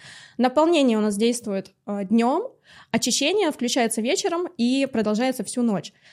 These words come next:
Так вот, если днем питаться по законам, которые я щас расскажу, то тогда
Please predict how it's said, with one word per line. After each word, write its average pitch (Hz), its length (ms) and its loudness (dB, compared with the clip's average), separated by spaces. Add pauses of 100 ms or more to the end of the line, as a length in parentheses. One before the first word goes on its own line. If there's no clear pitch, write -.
(120)
Так 254 200 0
вот, 277 320 0 (680)
если 262 600 0 (320)
днем 233 760 2
питаться 254 680 0
по 262 240 2
законам, 220 480 0
которые 262 320 0
я 233 80 0
щас 240 180 -4
расскажу, 214 560 -4 (240)
то 277 120 4
тогда 285 420 2